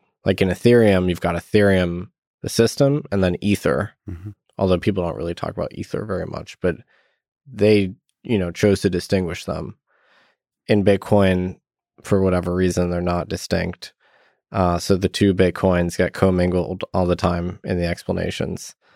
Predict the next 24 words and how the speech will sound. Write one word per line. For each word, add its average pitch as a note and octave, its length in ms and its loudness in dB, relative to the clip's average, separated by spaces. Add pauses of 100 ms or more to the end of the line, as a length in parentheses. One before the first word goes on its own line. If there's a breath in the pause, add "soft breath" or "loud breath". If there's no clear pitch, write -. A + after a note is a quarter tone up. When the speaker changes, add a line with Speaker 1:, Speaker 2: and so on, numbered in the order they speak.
(180 soft breath)
Speaker 2:
Uh, A#2 120 2
d-, - 20 4
did G2 520 -2
you F#2+ 100 4
find F#2 260 2
that's F2 160 0
a E2+ 60 0
problem F#2 540 0
that D#2+ 160 -2
confuses E2 480 -4
things? G2 520 -2
I F#2 60 2
mean, F#2 180 4
what's, F#2+ 340 0
what's F#2 360 0
really F2 220 4
a D#2+ 60 2
distinction D#2+ 520 -2
between D#2 240 -4
the D#2 80 -2
protocol D#2 600 -2
and D2+ 160 -4
the D2+ 80 -6
currency? - 560 -8